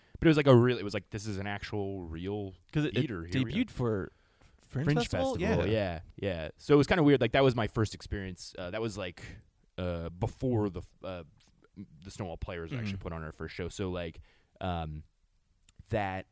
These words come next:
Speaker 1: uh, yeah, it was, it was kinda weird. Like, I had never written <laughs> anything for stage before, and then here it is, like, it's, like, running for almost, like, f-, five sold out
Speaker 2: <laughs>
Speaker 1: nights at, like, a really, like, nice stage. It was like, "Holy crap." Like, you know, it was a real, uh,
Speaker 2: Yeah, it's
Speaker 1: it was a really weird experience, but,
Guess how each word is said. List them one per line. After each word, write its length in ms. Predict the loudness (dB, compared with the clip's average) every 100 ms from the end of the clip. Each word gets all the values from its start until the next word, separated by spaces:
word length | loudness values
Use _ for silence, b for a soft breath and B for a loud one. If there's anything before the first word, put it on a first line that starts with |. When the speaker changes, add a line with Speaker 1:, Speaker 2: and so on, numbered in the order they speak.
| -8
Speaker 1:
uh, 480 | -6 -6 -8 -10 -14 _ _ _ _ _ _ _ _ -2
yeah, 140 | 0
it 20 |
was, 160 | 2 0
it 60 | 0
was 100 | 0
kinda 160 | 2
weird. 180 | 2 2
Like, 140 | 2
I 60 | 0
had 120 | 0
never 580 | 0 -2 -2 0 0 -2 -4 _ _ _ _ -10
written 320 | -6 -4 -4
<laughs> 80 | -4
anything 340 | -2 -2 -2
for 180 | -2 -4
stage 360 | -2 2 4 4
before, 320 | 0 2 4
and 100 | 6
then 120 | 4
here 200 | 2 0
it 60 | 0
is, 160 | 0 -2
like, 240 | -6 -6 b b b b b
it's, 120 | -6
like, 80 | -2
running 300 | 2 2 2
for 200 | -4 -2
almost, 240 | 0 0 -2
like, 120 | -8
f-, 200 | -12 -20 _ _
five 280 | -4 -4 -2
sold 360 | 0 4 6 6
out 140 | 6
Speaker 2:
<laughs> 60 | 6
Speaker 1:
nights 340 | 2 2 0
at, 140 | -2 -2
like, 160 | 0
a 80 | 2
really, 260 | 2 0 -2
like, 180 | -4 -4
nice 260 | -2 -2
stage. 280 | -2 0 0
It 40 |
was 80 | -2
like, 160 | -6 -6
"Holy 320 | -8 -10 -10 -12
crap." 440 | -10 -8 -8 -8
Like, 220 | -6 -6 -6
you 100 | -4
know, 80 |
it 40 | -2
was 100 | -2
a 80 | 0
real, 360 | 4 6 6
uh, 280 | 4 0 -4
Speaker 2:
Yeah, 240 | -2 -2 -4
it's 220 | -6 -12
Speaker 1:
it 100 | -6
was 100 | 2
a 80 | 6
really 240 | 8 8
weird 280 | 6 6 4
experience, 520 | 2 0 2 2 -2 -4
but, 240 | -6 -6